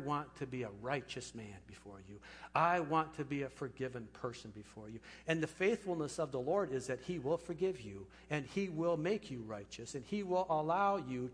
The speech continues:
to be that righteous man. The fervent prayers of a righteous man availeth much, right?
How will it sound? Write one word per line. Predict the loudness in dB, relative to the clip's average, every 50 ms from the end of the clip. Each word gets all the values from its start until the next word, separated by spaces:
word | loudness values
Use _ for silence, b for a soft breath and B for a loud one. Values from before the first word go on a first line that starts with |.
| -4
to | -4 -4 -4 B B B B -10 -2 0
be | 2 4 4 4
that | 4 4 2 2 0 -2 0
righteous | 2 2 2 0 -2 -6 -8 -8 -6
man. | -6 -6 -4 -4 -4 -6 -6 -8 -12 B B B B B B B B B B -2
The | -2 -2
fervent | -2 4 6 8 8 8 6 4 0 0 -6
prayers | 0 4 4 6 6 6 4 2 2
of | 0 0
a | 2
righteous | 4 6 4 4 4 2 -2 -2 -2 -2
man | -2 0 0 0 -2 -4
availeth | -4 -2 -2 -2 0 -2 -4 -4 -6
much, | -6 -8 -8 -8 -10 -12 -12 -10 -6
right? | -2 0 0 0 0